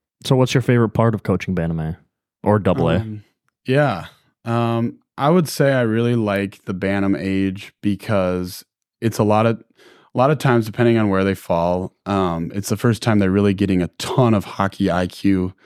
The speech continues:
Speaker 2: stuff thrown at them. And, um, you know, Pee Wee A, you know, it gets hit on, but it might not be practiced as much, um, or Pee, you know, at whatever level they came from in Pee Wee's. And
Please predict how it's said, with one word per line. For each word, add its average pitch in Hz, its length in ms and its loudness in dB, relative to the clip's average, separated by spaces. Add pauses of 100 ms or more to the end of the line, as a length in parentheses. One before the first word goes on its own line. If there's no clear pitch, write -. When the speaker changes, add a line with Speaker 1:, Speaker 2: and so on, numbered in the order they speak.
(140)
Speaker 2:
stuff - 300 -2
thrown 90 260 0
at 76 200 -8
them. 69 220 -10
And, 87 440 -8 (420)
um, 87 500 -4 (280)
you 113 100 0
know, 98 140 2
Pee 147 180 2
Wee 131 160 4
A, 113 320 2
you 107 160 0
know, 95 140 2
it 95 80 -4
gets 104 180 -2
hit 107 200 0
on, 107 260 2
but 98 100 0
it 92 60 -2
might 98 180 0
not 98 220 0
be 95 100 -2
practiced 92 540 -4
as 113 180 0
much, 127 400 0 (500)
um, 87 600 0
or 98 160 0
Pee, - 180 -4
you 98 240 0
know, 87 140 -2
at - 80 -8
whatever 95 300 2
level 95 240 2
they 92 120 -2
came 95 220 -2
from 95 200 -2
in 92 120 -2
Pee 101 180 0
Wee's. 117 300 0
And 90 420 -6